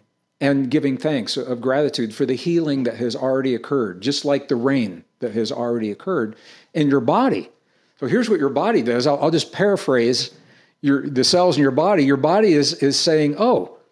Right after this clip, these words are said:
I'm getting a signal of gratitude for the healing. I better, I better get in gear and, and create the healing," because, because we're,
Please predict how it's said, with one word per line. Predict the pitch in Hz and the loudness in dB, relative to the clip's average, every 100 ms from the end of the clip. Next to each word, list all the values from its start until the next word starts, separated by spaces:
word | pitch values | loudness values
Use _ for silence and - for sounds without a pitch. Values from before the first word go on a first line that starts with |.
| _ _ _ _ _ - | _ _ _ _ _ 0
I'm | 190 | 2
getting | 208 202 170 | 4 4 4
a | 151 | 2
signal | - 196 175 160 | 2 2 2 2
of | 143 117 | 2 2
gratitude | 151 202 220 - 147 135 131 | 2 2 2 2 2 2 0
for | 160 | 0
the | 139 | 2
healing. | 131 214 214 139 139 | 2 2 4 2 0
I | 151 151 | 0 0
better, | 175 185 147 127 - _ - | 2 2 2 0 -14 _ -4
I | 165 | 0
better | 180 170 143 | 2 2 4
get | 160 160 | 2 2
in | 147 | 2
gear | 143 214 185 | 4 4 4
and, | 143 139 | 2 2
and | 147 | 0
create | 143 170 160 | 2 2 2
the | 160 | 2
healing," | 139 269 262 113 - - _ _ _ _ _ _ 139 131 | 4 4 4 0 -6 -18 _ _ _ _ _ _ -10 -2
because, | 180 180 180 170 - 151 - _ - 143 | 0 2 2 4 0 -4 -16 _ -20 -4
because | 151 156 175 165 131 | -2 0 2 0 0
we're, | 139 156 165 165 | 2 4 4 0